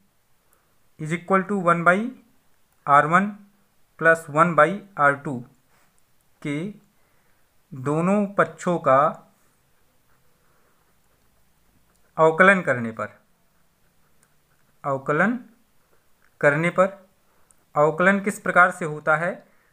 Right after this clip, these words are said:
बहुत सारे सूत्र हैं इसके, लेकिन एक हम यहाँ पे आपको बताते हैं। देखिए, जैसे अंश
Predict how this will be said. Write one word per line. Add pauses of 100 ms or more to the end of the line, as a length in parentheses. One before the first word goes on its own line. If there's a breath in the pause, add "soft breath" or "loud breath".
(120)
बहुत
सारे
सूत्र
हैं
इसके, (800 soft breath)
लेकिन
एक
हम
यहाँ
पे
आपको
बताते
हैं। (300)
देखिए, (480 soft breath)
जैसे
अंश